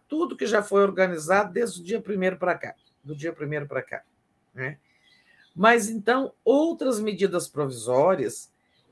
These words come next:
não devem ser votadas, porque essa aí, é, ainda vai correr pra passar no Senado,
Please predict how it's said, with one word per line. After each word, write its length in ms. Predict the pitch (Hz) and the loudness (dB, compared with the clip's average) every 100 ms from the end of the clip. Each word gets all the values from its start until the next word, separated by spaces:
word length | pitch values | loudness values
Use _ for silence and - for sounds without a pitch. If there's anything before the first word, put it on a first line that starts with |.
| _ | _
não 340 | 190 240 339 302 | 0 2 2 10
devem 360 | 208 214 262 | 10 10 6
ser 240 | - 277 240 | -2 -2 0
votadas, 880 | 302 - 226 233 277 165 127 - _ _ _ _ _ _ | -2 4 4 6 2 -4 -4 -10 _ _ _ _ _ _
porque 540 | 180 185 - 165 170 - | 0 0 2 2 4 4
essa 480 | 147 202 240 - 180 | 6 6 6 4 2
aí, 500 | 151 220 285 262 - _ _ _ | 2 0 -2 -4 -10 _ _ _
é, 760 | - 160 165 165 156 151 127 - | 2 6 8 8 8 6 4 0
ainda 320 | 175 185 160 165 | -6 -2 2 2
vai 300 | 143 165 170 | 4 2 2
correr 640 | 127 131 151 202 262 196 | -2 0 2 4 4 2
pra 140 | 190 | -2
passar 440 | 185 147 151 156 160 | 0 0 0 -4 -6
no 120 | 143 | -8
Senado, 760 | - 135 127 160 214 262 220 | -6 -6 -2 0 0 -2 -6